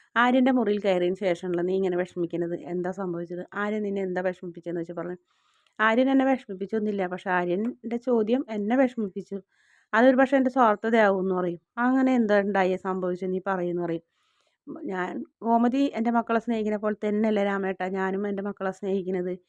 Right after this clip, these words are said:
എന്നിട്ടും അവൻ അവൻ്റെ അമ്മനെയാണ് ചോദിച്ചത്. ഉം, അച്ഛാ, എനിക്ക് കുഴപ്പമൊന്നുമില്ല, അച്ഛൻ വിഷമിക്കേണ്ട" എന്നൊരു വാക്ക് പറഞ്ഞില്ല.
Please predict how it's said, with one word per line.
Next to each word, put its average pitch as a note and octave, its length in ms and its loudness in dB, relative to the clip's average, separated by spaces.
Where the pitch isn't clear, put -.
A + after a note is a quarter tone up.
എന്നിട്ടും G3+ 460 -2
അവൻ G#3 260 -2
അവൻ്റെ G#3+ 260 0
അമ്മനെയാണ് G3+ 560 0
ചോദിച്ചത്. G3 500 -4
ഉം, F#3+ 220 -10
അച്ഛാ, G3+ 300 -6
എനിക്ക് G#3 300 -6
കുഴപ്പമൊന്നുമില്ല, G#3+ 580 2
അച്ഛൻ C4+ 280 2
വിഷമിക്കേണ്ട" A#3+ 500 4
എന്നൊരു A3 260 2
വാക്ക് A3 300 -2
പറഞ്ഞില്ല. G3+ 460 2